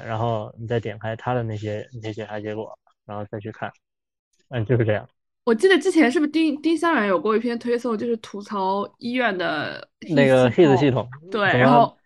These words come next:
Speaker 1: 比，比那个爱因斯坦的大一统理论还难大一统。
Speaker 2: <laughs> 然后下面就有无数的人吐槽，就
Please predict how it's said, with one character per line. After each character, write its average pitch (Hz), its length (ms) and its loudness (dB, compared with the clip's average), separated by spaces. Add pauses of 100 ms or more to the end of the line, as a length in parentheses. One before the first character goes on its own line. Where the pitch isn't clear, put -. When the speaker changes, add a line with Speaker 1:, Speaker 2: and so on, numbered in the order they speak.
(120)
Speaker 1:
比， 127 440 4
比 123 240 0
那 147 160 2
个 127 120 6
爱 135 140 0
因 143 140 0
斯 - 160 0
坦 110 160 0
的 113 100 -2
大 131 160 0
一 123 100 0
统 123 200 -4
理 113 80 0
论 113 240 -2
还 110 120 -4
难 104 200 -6
大 104 120 -4
一 101 120 -10
统。 - 120 -20 (260)
Speaker 2:
<laughs> 233 60 0 (1800)
然 269 100 6
后 285 60 6
下 339 120 4
面 294 140 2
就 302 80 6
有 269 100 4
无 240 220 2
数 330 160 2
的 254 140 2
人 208 180 4
吐 - 180 -10
槽， 208 300 2
就 285 100 0